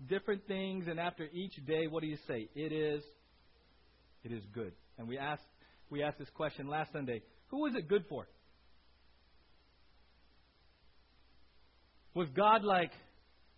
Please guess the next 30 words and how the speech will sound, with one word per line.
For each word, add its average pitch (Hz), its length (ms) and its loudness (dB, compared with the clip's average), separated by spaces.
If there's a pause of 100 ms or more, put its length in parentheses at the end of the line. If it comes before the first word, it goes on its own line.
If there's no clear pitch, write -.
"Whoa, 175 200 4
let 175 220 -2
there 185 100 -2
be 151 120 -4
light"? 147 280 -2 (140)
Dude, 254 320 4
that's 185 220 -4
good. 233 440 0 (3500)
Was 180 140 0
it 233 100 0
about 240 240 4
him? 254 240 2 (1500)
No. 247 560 -4 (140)
When 214 120 -2
he 269 100 2
said, 233 180 0
"Hey, 226 220 4
that's 180 220 -2
good, 202 340 6 (220)
and 120 80 -4
that's 196 220 -4
good, 107 240 -4 (100)
and 120 80 -6
that's 180 260 -6
good," 175 200 0 (560)
it 202 60 -2
was 220 160 0
for 220 120 0
whose 208 180 2
benefit? 202 440 -2